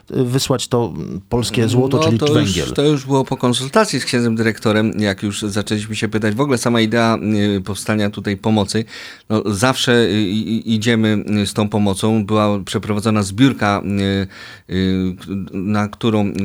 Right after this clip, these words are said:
Speaker 2: ksiądz ordynariusz skierował specjalny list, ksiądz arcybiskup Józef Kupny, prosząc wiernych o wsparcie, y, poszkodowanych
Speaker 1: To była
Speaker 2: w tej
Speaker 1: zbiórka do
Speaker 2: nawałnicy.
Speaker 1: puszek przy
Speaker 2: Tak,
Speaker 1: kościołach
Speaker 2: to była
Speaker 1: naszych.
Speaker 2: zbiórka do puszek parę, y, tygodni temu i te pieniądze zostały przelane, y, do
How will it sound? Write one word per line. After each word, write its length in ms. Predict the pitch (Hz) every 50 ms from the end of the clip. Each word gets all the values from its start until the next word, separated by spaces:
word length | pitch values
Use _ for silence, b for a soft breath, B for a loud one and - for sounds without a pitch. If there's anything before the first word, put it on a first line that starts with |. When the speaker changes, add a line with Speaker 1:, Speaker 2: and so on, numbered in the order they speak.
| 92 92
Speaker 2:
ksiądz 280 | - - 104 101 85
ordynariusz 540 | 80 95 95 101 98 101 101 101 101 98 95
skierował 280 | - - 104 101 98 95
specjalny 480 | 92 - 98 92 107 98 98 98 98
list, 280 | 101 117 110 - - B B B B B B - -
ksiądz 220 | 95 95 98 92 101
arcybiskup 460 | 95 90 - 98 95 92 - 104 98
Józef 260 | 95 95 101 92 -
Kupny, 360 | - - 110 - - 113 104 104 B B B B _ -
prosząc 340 | 117 120 110 - 113 104 95
wiernych 400 | 110 113 110 107 104 95 - -
o 60 | 104
wsparcie, 600 | - - - - 123 117 113 - - 113 107 101 - - 98 98
y, 60 | 92
poszkodowanych 600 | - - 104 - - 110 98 101 98 104 101 101
Speaker 1:
To 0 |
była 120 | - 175 165
Speaker 2:
w 20 |
tej 100 | 147 156
Speaker 1:
zbiórka 180 | 185 202 196 190
do 60 | 165
Speaker 2:
nawałnicy. 260 | 160 - - - 214
Speaker 1:
puszek 260 | - 117 120 113 -
przy 140 | - - -
Speaker 2:
Tak, 120 | - 135 113
Speaker 1:
kościołach 220 | - 120 107 101
Speaker 2:
to 100 | 131 165
była 160 | - 170 160
Speaker 1:
naszych. 140 | 151 139 135
Speaker 2:
zbiórka 300 | 151 156 147 147 143 127
do 100 | 120 120
puszek 300 | 113 147 143 135 120 -
parę, 300 | - 139 131 127 120 - - 117 113 110 110 110 110 104
y, 40 |
tygodni 440 | 104 - 110 110 123 117 113 113 110
temu 440 | 104 - 110 92 87 92 110 147 151 B B B B B B
i 120 | - 104 101
te 120 | 147 143
pieniądze 260 | 139 139 135 135 131 123
zostały 200 | - 143 131 117
przelane, 580 | 117 - 131 117 117 120 117 117 113 107 90 69
y, 140 | 95 101 98
do 440 | 98 110 110 107 107 90 98 101